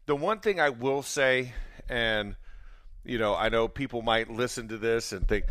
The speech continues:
"Oh my gosh, Max is just, Max is just burying us." I'm not burying, um, the Steelers squad. I'm, I'm not at all, and I'm not over waxing poetic about, you know, the Philadelphia Eagles.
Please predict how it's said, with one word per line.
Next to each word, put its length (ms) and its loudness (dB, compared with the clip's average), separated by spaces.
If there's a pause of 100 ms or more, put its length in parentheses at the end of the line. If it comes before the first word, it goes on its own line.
(220)
"Oh 120 6
my 120 8
gosh, 340 2
Max 260 6
is 120 -10
just, 300 -2
Max 260 4
is 100 -10
just 240 -8
burying 540 2
us." 180 -6
I'm 140 4
not 180 0
burying, 600 -2 (500)
um, 480 -4 (560)
the 120 -16
Steelers 360 -10
squad. 360 -8 (100)
I'm, 260 -8
I'm 200 -6
not 240 0
at 100 -4
all, 420 -2 (340)
and 160 -2
I'm 120 -4
not 360 0
over 640 -6 (280)
waxing 520 0
poetic 680 -2 (220)
about, 520 -2 (560)
you 100 -12
know, 60 -10
the 100 -14
Philadelphia 560 -6
Eagles. 600 -6